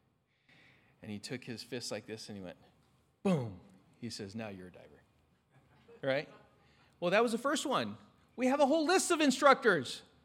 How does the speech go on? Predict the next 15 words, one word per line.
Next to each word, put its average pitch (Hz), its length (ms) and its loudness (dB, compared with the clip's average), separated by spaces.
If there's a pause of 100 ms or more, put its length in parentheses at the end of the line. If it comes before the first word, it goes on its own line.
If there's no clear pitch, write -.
(1080)
So 285 180 0
the 254 120 4
next 302 260 2
one 254 160 2
comes, 127 500 -4 (960)
and 156 120 -2
he 196 100 -2
very 214 260 0
gently 220 400 -4
peeled 202 500 -6
it 208 100 -2
away 185 220 -4
from 185 420 -8 (440)
my 160 160 -6
chest. 160 580 -6